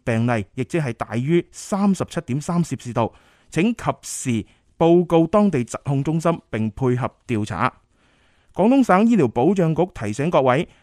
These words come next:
新冠肺炎參保患者喺基本醫保、大病保險、醫療救助等按規定支付之後，個人負擔部分由財政給予補助，實施綜合保障，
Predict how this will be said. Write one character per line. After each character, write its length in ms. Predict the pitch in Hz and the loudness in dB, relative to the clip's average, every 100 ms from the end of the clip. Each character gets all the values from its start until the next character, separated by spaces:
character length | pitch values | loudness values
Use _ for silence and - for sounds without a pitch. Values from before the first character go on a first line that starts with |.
| _ | _
新 320 | - 262 269 | 0 2 4
冠 180 | 269 262 | 2 2
肺 220 | 180 156 | 2 0
炎 240 | 131 107 | 0 -2
參 240 | 117 220 214 | -2 0 2
保 140 | 160 | 2
患 200 | 175 120 | 2 2
者 120 | 120 | 0
喺 280 | 139 143 143 | -2 -2 -4
基 280 | 165 220 220 | -4 -2 -2
本 320 | 185 127 175 | 0 0 0
醫 120 | 185 196 | 0 0
保、 260 | 113 147 - | 0 -2 -4
大 140 | - 127 131 | -8 -6 -4
病 360 | 127 127 131 - _ | -2 -2 -2 -6 _
保 120 | - 113 | -4 -2
險、 380 | 190 135 170 - _ | 0 0 0 -2 _
醫 200 | 214 247 | -2 0
療 200 | 180 98 | 2 0
救 200 | - 151 | 0 0
助 160 | 143 120 | 2 0
等 120 | 123 190 165 | 0 0 2
按 160 | 147 | 0
規 240 | 143 208 202 | -2 -2 0
定 180 | 135 120 | 0 -2
支 200 | 190 190 | -2 -2
付 120 | 127 | -2
之 140 | 175 | -2
後， 220 | 160 110 - - _ | -2 -2 -4 -18 _
個 200 | 185 196 | 2 4
人 200 | 175 123 | 4 2
負 240 | - 147 | -2 -6
擔 220 | 160 214 214 | 0 2 2
部 180 | 135 | 2
分 220 | 127 135 117 | 2 0 0
由 200 | 110 107 | 0 -2
財 320 | - 107 104 | -4 -6 -4
政 200 | - 151 | -4 -4
給 140 | 151 - | -4 -6
予 160 | 127 127 | -4 -4
補 240 | 107 120 | -2 -2
助， 80 | 160 117 - _ | 2 0 -2 _
實 120 | - 160 | -6 -6
施 220 | - 226 | -2 0
綜 220 | 247 233 | 2 2
合 100 | 185 | 0
保 240 | - 123 | 0 0
障， 220 | 160 139 | 2 0